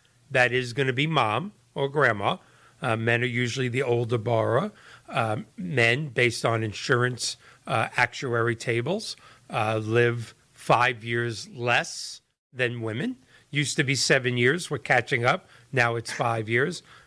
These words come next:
There is an old insurance joke. I know you've heard me say it on the show a lot. Why do men die earlier? 'Cause they want to. That's why. <laughs> So, uh, so I know our women viewers are going, "Change the channel, Harry."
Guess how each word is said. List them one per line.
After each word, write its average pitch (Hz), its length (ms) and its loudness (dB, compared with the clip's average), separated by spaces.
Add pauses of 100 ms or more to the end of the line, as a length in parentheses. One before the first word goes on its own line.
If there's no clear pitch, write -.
(140)
There 120 180 0
is 127 280 2
an 127 100 0
old 123 280 2
insurance 123 560 -2
joke. 160 300 2
I 135 80 2
know 120 320 2 (300)
you've 123 160 -6
heard 117 180 2
me 117 100 -2
say 117 300 2
it 117 80 2
on 113 140 0
the 117 80 -2
show 117 280 0
a 123 40 -2
lot. 127 320 4 (300)
Why 117 220 -2
do 123 140 -2
men 123 320 0
die 135 480 2 (180)
earlier? 180 480 2 (500)
'Cause - 240 -4
they 101 160 -4
want 113 380 0
to. 85 200 -8
That's 117 300 -2
why. 107 180 -4 (180)
<laughs> 208 200 0
So, - 280 2
uh, 127 380 0 (260)
so - 160 -8
I 123 80 4
know 147 240 4
our 170 140 4
women 156 340 -2
viewers 139 360 0
are 139 40 0
going, 131 300 0 (360)
"Change 196 380 2
the 226 140 2
channel, 180 520 2
Harry." 143 500 4